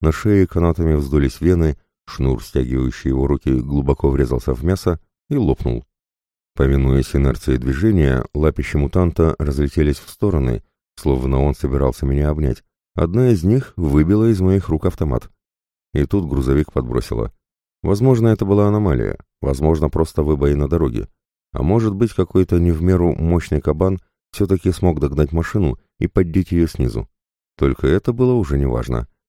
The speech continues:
потому что я летел в объятия здоровенного борговца, понимая, что через мгновение его нереально мощные руки легко и непринуждённо свернут мне шею.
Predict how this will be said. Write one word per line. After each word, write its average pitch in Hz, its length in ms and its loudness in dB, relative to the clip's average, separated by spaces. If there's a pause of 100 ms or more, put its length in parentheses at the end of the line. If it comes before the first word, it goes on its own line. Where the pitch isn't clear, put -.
(140)
потому 92 300 2
что - 160 -4
я 90 120 4
летел 87 420 2
в 78 60 0
объятия 78 580 2
здоровенного 78 680 0
борговца, 73 600 -2 (240)
понимая, 82 520 2
что - 180 -8
через 78 240 0
мгновение 71 720 2
его 80 260 0
нереально 80 480 2
мощные 76 440 0
руки 76 340 -2 (360)
легко 82 400 2
и 64 60 2
непринуждённо 69 800 0
свернут 76 500 -2
мне 64 120 0
шею. 55 340 -4